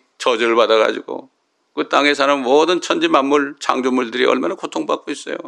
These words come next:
짐승들, 새들, 물고기들. 오염 때문에 얼마나 고통받고 있어요. 인간의 죄 때문에.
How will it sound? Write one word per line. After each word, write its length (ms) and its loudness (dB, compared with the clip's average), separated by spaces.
짐승들, 760 -2
새들, 600 0
물고기들. 840 -4
오염 320 0
때문에 280 2
얼마나 360 2
고통받고 540 -4
있어요. 440 0
인간의 380 0
죄 140 0
때문에. 580 -2